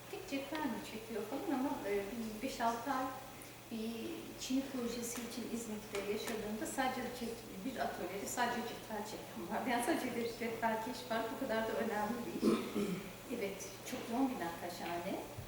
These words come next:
iseniz uzmanlaşıp, e, sadece kendi işinizi yapıyorsunuz. Bu uzmanlaşmayı ben şu an Çin'e atölyelerinde ama İzmit Çin'i ve senin, şey, büyük proje üreten atölyelerde gördüm. E, biz de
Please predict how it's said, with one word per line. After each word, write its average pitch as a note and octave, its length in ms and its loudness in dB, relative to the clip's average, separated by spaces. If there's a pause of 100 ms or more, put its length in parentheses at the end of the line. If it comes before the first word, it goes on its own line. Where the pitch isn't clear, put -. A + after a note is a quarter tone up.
iseniz G3+ 440 0 (560)
uzmanlaşıp, G#3 720 -2 (240)
e, - 20 2 (140)
sadece D4+ 520 4 (100)
kendi A#3 300 2
işinizi E3 380 -4 (100)
yapıyorsunuz. - 580 -6 (520)
Bu F4 160 2
uzmanlaşmayı C#4 760 4
ben C#4+ 180 6
şu - 60 -2 (100)
an D4 140 4
Çin'e C#4 180 6
atölyelerinde G#3 680 2
ama D#4 120 6 (120)
İzmit G3+ 360 0
Çin'i A3 220 0 (300)
ve B3+ 100 0
senin, G#3+ 420 0 (220)
şey, - 160 -2 (360)
büyük C#4 220 4
proje A3+ 260 0
üreten A#3+ 360 2
atölyelerde D#3+ 600 -2 (140)
gördüm. E3 360 0 (160)
E, G3 40 0 (280)
biz A3+ 120 -2 (100)
de F4+ 80 2